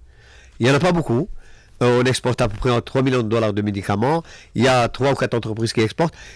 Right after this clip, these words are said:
Oui, nous avons des capacités d'exportation. Les, les médicaments, je vous citerai un exemple. Les médicaments algériens sont présents dans toute l'Afrique subsaharienne, mais d'une manière informelle. Pour l'instant, cette industrie est en train de s'organiser. Elle est en train de s'intégrer. Le taux d'intégration est en train d'augmenter,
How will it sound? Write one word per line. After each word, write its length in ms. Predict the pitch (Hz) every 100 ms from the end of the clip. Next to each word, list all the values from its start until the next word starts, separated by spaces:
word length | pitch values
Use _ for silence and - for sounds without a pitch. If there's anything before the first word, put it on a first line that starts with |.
| -
Oui, 220 | - 214
nous 140 | 220 151
avons 140 | 120
des 80 | 104
capacités 360 | 101 98 98 95
d'exportation. 540 | 98 - 104 101 113 - - - -
Les, 280 | 147 202 208
les 120 | 214
médicaments, 440 | 233 220 185 196
je 80 | 156
vous 40 |
citerai 300 | 151 151 151
un 100 | 139
exemple. 320 | 135 117 101 - - - - - -
Les 120 | -
médicaments 420 | 165 208 208 170 160
algériens 440 | 131 117 127 151 -
sont 300 | - - 156
présents 360 | - 160 139 143
dans 140 | 127
toute 320 | - 220 233
l'Afrique 240 | 160 143 -
subsaharienne, 540 | 110 113 104 95 113 - - - - - - -
mais 120 | 139
d'une 120 | 143
manière 320 | 147 156 143
informelle. 540 | 151 151 139 123 107 98 - - - _ _ _ _ _ -
Pour 180 | 175
l'instant, 460 | 190 165 - 117 160 _
cette 280 | - 165 160
industrie 360 | 160 147 - 139
est 100 | 131
en 80 |
train 140 | 120 123
de 80 | 110
s'organiser. 640 | 185 175 147 110 110 123 - - - -
Elle 120 | 135 156
est 40 |
en 120 | 165
train 180 | - 147
de 100 | 127
s'intégrer. 540 | - 202 202 156 117 120
Le 100 | 139
taux 140 | 131
d'intégration 460 | 131 123 117 120 117
est 100 | 131
en 60 |
train 140 | 131 123
d'augmenter, 600 | 139 147 127 104 123